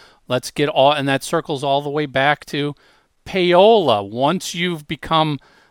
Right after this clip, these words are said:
established that you have a great business of consulting bars on playlists, who's gonna come knocking on your door and say,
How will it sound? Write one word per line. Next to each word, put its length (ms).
established 800
that 140
you 200
have 520
a 160
great 520
business 580
of 340
consulting 680
bars 500
on 160
playlists, 840
who's 240
gonna 180
come 260
knocking 420
on 200
your 120
door 360
and 120
say, 360